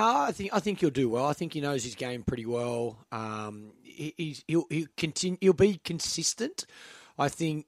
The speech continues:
new ball generally in India, if there's any movement, it's in the air, it's swing, and he's not a big user of swing bowling. He's more hit the wicket and seam, seams it back into a right-hander. But he's very accurate. He's got all the skills that, that's required, uh,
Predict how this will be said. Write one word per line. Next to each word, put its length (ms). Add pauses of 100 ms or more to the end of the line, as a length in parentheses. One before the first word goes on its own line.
(120)
new 380
ball 420 (100)
generally 560
in 80
India, 440
if 160
there's 240
any 260
movement, 560
it's 200
in 180
the 200
air, 120
it's 180
swing, 400
and 80
he's 180
not 140
a 40
big 420
user 420
of 100
swing 300
bowling. 260
He's 160
more 200
hit 180
the 80
wicket 280
and 120
seam, 540 (220)
seams 360
it 160
back 260
into 320
a 60
right-hander. 640 (320)
But 120
he's 120
very 420
accurate. 640 (300)
He's 140
got 140
all 100
the 80
skills 420
that, 160 (100)
that's 360
required, 460
uh, 200